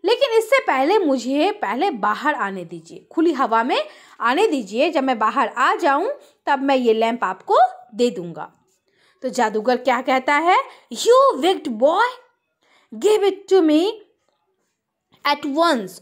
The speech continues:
or I will punish you। I will shut you up in the cave।" तो जादूगर को गुस्सा आया और उसने कहता है, "जल्दी से मुझे अभी के अभी मुझे वो चिराग दो,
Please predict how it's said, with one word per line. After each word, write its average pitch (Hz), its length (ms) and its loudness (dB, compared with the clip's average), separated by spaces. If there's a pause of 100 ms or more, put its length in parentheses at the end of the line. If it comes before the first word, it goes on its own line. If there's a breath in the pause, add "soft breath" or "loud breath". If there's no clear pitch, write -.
or 262 120 2
I 247 180 0
will 392 180 4 (200)
punish 359 340 0
you। 180 120 -12 (1000 soft breath)
I 285 140 2
will 440 160 4 (180)
shut 427 260 2
you 359 140 4 (180)
up 302 220 0
in 247 140 0
the 262 80 0 (140)
cave।" 185 220 -2 (720)
तो 208 100 -8
जादूगर 208 440 -4
को 226 140 -10
गुस्सा 320 400 0
आया 202 300 -2 (460 soft breath)
और 254 80 2
उसने 254 240 -2
कहता 233 340 -4
है, 294 560 0 (1080 loud breath)
"जल्दी 381 460 2
से 427 160 2
मुझे 302 500 0
अभी 370 360 2
के 381 80 0
अभी 285 720 0 (220)
मुझे 233 300 0
वो 320 140 0
चिराग 226 460 0
दो, 330 480 2